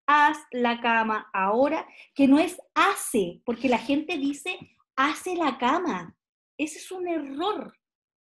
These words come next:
Hace la cama. Pone la mesa. Es pon la mesa. Haz la cama. Y la gente suele decir, "Hace la cama ahora", ¿cierto? Hace la cama.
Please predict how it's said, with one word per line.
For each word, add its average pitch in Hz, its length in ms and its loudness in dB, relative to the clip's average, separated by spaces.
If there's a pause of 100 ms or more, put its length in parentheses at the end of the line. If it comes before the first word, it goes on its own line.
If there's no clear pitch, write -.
(160)
Hace 330 380 -4
la 320 200 -4
cama. 285 480 -4 (280)
Pone 381 500 -2
la 285 220 0
mesa. 294 560 -2 (140)
Es 247 240 -10 (540)
pon 339 420 2 (320)
la 254 260 -4
mesa. - 500 -14 (440)
Haz 311 340 0 (180)
la 233 340 -4
cama. 165 360 -10 (380)
Y 220 80 -10
la 220 80 -2
gente 269 360 -2
suele 269 260 2
decir, 233 380 -4 (100)
"Hace 185 360 -8
la 220 200 -4
cama 240 400 0
ahora", 330 460 0
¿cierto? - 520 -8
Hace 277 240 -2
la 233 120 -6
cama. - 320 -10